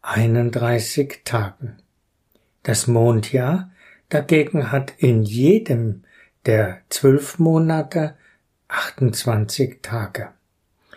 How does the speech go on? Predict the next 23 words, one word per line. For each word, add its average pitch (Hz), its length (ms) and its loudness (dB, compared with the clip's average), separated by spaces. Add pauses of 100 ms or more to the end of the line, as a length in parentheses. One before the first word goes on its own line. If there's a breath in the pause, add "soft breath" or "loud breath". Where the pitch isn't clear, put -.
(300 soft breath)
Und 135 140 -2
genau 165 300 2
um 180 580 4
diese 214 520 4
Tage 147 460 0
geht 123 460 2
es, - 340 -6 (400)
die 113 140 0
dazwischen 113 720 2
sind, - 420 -10 (1300 soft breath)
in 107 280 2
diesem 160 800 2
Pod - 540 0 (760)
oder 135 460 4
auch 202 320 0 (320)
sonst, - 720 0 (320)
wenn 110 180 2
du 127 100 4
etwas 156 720 0 (200)
von 120 280 0
den 113 200 2
Rauhnächten 120 1120 0 (420 loud breath)
hörst 135 680 2